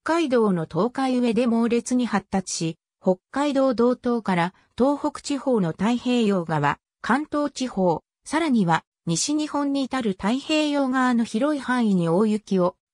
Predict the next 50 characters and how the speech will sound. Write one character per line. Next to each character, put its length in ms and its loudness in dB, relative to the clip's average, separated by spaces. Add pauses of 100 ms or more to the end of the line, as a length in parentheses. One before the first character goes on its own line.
も 100 2
た 140 -4
ら 120 -4
す 120 -2
の 120 2
と 240 -2
同 160 2
じ 120 -4
よ 140 2
う 40 2
な 140 2
メ 120 0
カ 140 -2
ニ 140 0
ズ 100 -2
ム 140 2
で、 180 -2 (240)
ノ 180 4
ー 180 0
イ 20 0
ー 40 -2
ス 120 -10
タ 220 0
ー 20 -
は 200 0 (240)
北 280 -2
ア 40 2
メ 140 0
リ 80 -4
カ 140 -4
東 400 -2
海 280 -4
岸 180 2
の 140 2
広 320 -2
い 40 -4
範 280 0
囲 120 2
に 200 -2 (220)
大 160 0
雪 260 -6
と 140 0
嵐 400 2
を 80 2
も 160 0
た 180 -4
ら 140 -6
す。 240 -12 (520)
な 180 2
お、 200 2